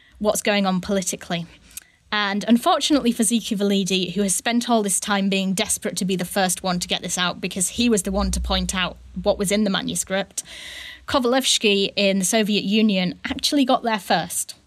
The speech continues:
Although I don't think it's really that much of a victory for Kovalevsky because his name wasn't on the first edition in Russian of Ibn Fadlan, because by the time it was published, Kovalevsky had been sent to the Gulag.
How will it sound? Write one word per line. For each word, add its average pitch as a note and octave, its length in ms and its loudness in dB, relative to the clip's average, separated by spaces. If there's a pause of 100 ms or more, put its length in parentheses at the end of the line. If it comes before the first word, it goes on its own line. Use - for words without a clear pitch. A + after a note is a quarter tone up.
(160)
Although G3 520 2
I A3+ 60 4
don't C4+ 260 4
think C#4 200 2
it's - 120 -2
really A#3+ 280 4
that A#3 120 0
much A#3+ 200 -2
of A3+ 80 0
a A3+ 40 -2
victory B3+ 460 0
for B3+ 120 -6
Kovalevsky A#3+ 720 0
because A#3 220 -2
his G#3+ 180 0
name A3+ 420 4
wasn't A#3+ 300 2
on G#3 140 0
the F#3+ 60 0
first G3+ 400 -2 (440)
edition F#3+ 600 0
in G3 180 0
Russian F3+ 420 -2 (640)
of G#3 440 0
Ibn F#3+ 220 -2
Fadlan, F3+ 460 -2 (400)
because G3 540 0
by G#3 220 0
the G3+ 80 -6
time B3 260 2
it - 80 -4
was F#3+ 100 -4
published, - 560 -2
Kovalevsky G3 680 -2
had F3+ 120 -4
been F#3 120 0
sent G3+ 260 -2
to - 60 -8
the G3 80 -2
Gulag. F#3 440 -2